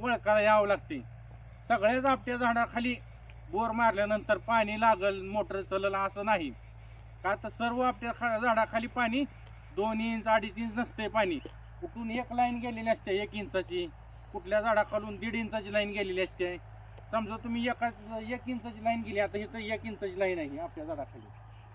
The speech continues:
तर तुम्ही आपटा तोडला आणि आपट्याच्या झाडावर घेतला बोर, तर तुम्हाला एकच इंच पाणी लागणार. आपट्याच्या झाडापाशी पाणी असतं ही शंभर टक्के, पण त्या झाडापाशी किती इंच,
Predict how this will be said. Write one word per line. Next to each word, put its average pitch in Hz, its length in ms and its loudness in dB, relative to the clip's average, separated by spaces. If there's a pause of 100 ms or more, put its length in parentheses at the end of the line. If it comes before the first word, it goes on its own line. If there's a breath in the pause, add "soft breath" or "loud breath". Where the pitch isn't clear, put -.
(260)
तर 170 120 -10
तुम्ही 226 360 -4 (160)
आपटा 208 300 -4
तोडला 208 340 2
आणि 175 220 2
आपट्याच्या 214 400 2
झाडावर 196 460 2
घेतला 202 360 -2
बोर, 147 320 -4 (640)
तर 190 60 -4
तुम्हाला 214 340 0
एकच 240 340 -4
इंच 254 140 -2
पाणी 208 320 2
लागणार. 147 340 2 (1040)
आपट्याच्या 196 420 0
झाडापाशी 214 500 2
पाणी 233 240 0
असतं 233 240 -4
ही 214 80 -2
शंभर 208 280 0
टक्के, 269 360 -2 (880)
पण 233 140 0
त्या 226 340 0
झाडापाशी 233 560 2 (1400)
किती 285 400 6
इंच, 269 120 4